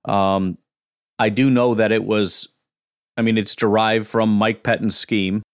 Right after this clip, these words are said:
but there's been a lot of adaptation to it. I know one of the, the biggest issues I had is just the way that they played in Wisconsin was just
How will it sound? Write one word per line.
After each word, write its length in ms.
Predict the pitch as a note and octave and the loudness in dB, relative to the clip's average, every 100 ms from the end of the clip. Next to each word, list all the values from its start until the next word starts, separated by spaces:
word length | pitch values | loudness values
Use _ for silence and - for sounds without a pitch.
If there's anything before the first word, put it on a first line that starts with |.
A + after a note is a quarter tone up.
| _ - | _ -4
but 100 | G#2 | 0
there's 160 | G#2+ | 0
been 140 | G#2+ G#2 | 0 0
a 60 | |
lot 340 | F2+ G#2+ A#2 A2+ | 0 2 2 0
of 80 | |
adaptation 800 | G#2+ A2+ G#2+ G#2 - A2 G2+ F#2+ F2+ | 0 -2 0 -2 -2 -2 -2 -4 -4
to 220 | B2 A#2+ | 0 2
it. 80 | G#2+ | 0
I 80 | |
know 120 | G#2+ A2 | 0 0
one 220 | A#2 A#2 | 0 0
of 80 | G#2 | 0
the, 220 | G2+ G2 | -2 -2
the 200 | G2+ G2+ | -4 -2
biggest 340 | G#2 G2 F#2 | -2 -2 -2
issues 300 | G#2+ - G2 | -4 -4 -4
I 120 | F#2+ | -2
had 280 | F2+ G2 G2 | -2 -2 -2
is 120 | F#2 | -4
just 200 | - G2 | -6 -4
the 60 | G2+ | -2
way 180 | G2+ G2+ | 0 0
that 160 | F#2+ | -2
they 120 | G2 F#2 | -2 -4
played 320 | A2 G#2+ F#2+ | -2 -2 -2
in 120 | F2+ | -4
Wisconsin 580 | F2 - A2 G#2 G#2 G2 | -8 -2 -2 -2 -4 -6
was 120 | F2+ | -6
just 280 | G#2+ F#2 | -6 -8